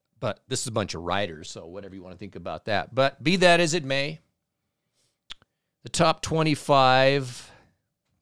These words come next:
Georgia, T C U,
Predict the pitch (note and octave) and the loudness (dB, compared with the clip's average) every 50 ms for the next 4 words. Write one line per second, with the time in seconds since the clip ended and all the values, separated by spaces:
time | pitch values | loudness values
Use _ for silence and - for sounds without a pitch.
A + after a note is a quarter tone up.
0 | _ _ _ _ _ _ _ _ _ _ _ _ _ _ _ _ _ _ B2+ G#2+ | _ _ _ _ _ _ _ _ _ _ _ _ _ _ _ _ _ _ 0 4
1 | D3 D#3 D#3+ D#3+ D#3+ C3 C#3 D#3 D#3+ E3 E3 _ _ _ _ - - D#3 D3 C#3+ | 6 6 8 6 6 4 2 2 0 0 -4 _ _ _ _ -8 -6 -4 -2 -2
2 | - - D#3 C#3 B2+ B2 B2 B2 A#2+ A#2+ A#2 A2+ | -2 -2 -2 0 0 2 2 2 2 0 -2 -4